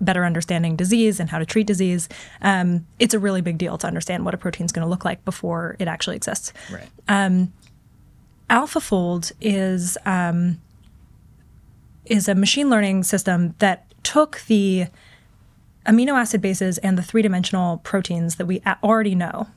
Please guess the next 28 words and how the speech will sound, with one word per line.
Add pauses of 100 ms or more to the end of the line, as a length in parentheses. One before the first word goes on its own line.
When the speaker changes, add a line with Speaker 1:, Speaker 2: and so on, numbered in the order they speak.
(180)
Speaker 2:
Mm-hmm. (400)
Speaker 1:
and
worked
out
a
way
to (320)
predict
three-dimensional
structures
from
amino
acid
bases (300)
way
faster
than
we've
ever
been (260)
able
to
before. (360)
Speaker 2:
Hmm. (320)
Speaker 1:
And
now, (1400)
I
believe